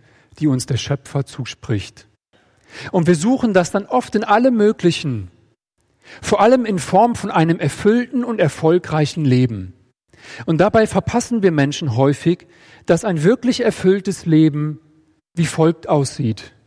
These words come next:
Er füllt es. Er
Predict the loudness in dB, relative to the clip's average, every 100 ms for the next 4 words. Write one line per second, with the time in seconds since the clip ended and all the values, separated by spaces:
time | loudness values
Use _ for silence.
0 | _ _ _ _ 0 2 4 0 -6 -18
1 | _ _ _ _ -18 0 2 2 -2 -16
2 | _ _ -8 -6 -8 -14 _ _ _ _
3 | _ _ 0 2 4 0 -4 -12